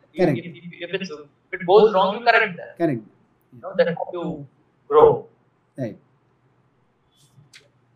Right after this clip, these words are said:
Speaker 2: So.
Speaker 1: Uh, what do you prefer,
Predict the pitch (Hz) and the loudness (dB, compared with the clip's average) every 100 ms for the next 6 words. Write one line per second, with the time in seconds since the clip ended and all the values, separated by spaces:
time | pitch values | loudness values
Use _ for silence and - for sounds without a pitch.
0 | _ _ _ 131 - _ _ 139 139 139 | _ _ _ -18 -18 _ _ -8 -6 -6
1 | 143 135 - _ _ _ _ - - - | -10 -12 -16 _ _ _ _ -20 -20 -20
2 | - _ _ _ _ _ _ - - _ | -20 _ _ _ _ _ _ -20 -20 _
3 | _ _ _ _ _ _ _ _ _ _ | _ _ _ _ _ _ _ _ _ _
4 | _ _ _ _ _ _ _ _ _ _ | _ _ _ _ _ _ _ _ _ _
5 | _ _ _ _ _ _ _ _ - - | _ _ _ _ _ _ _ _ -12 -12
6 | _ _ 170 208 220 302 311 247 196 190 | _ _ 2 4 6 4 4 0 -2 -2
7 | - 220 139 | 0 2 2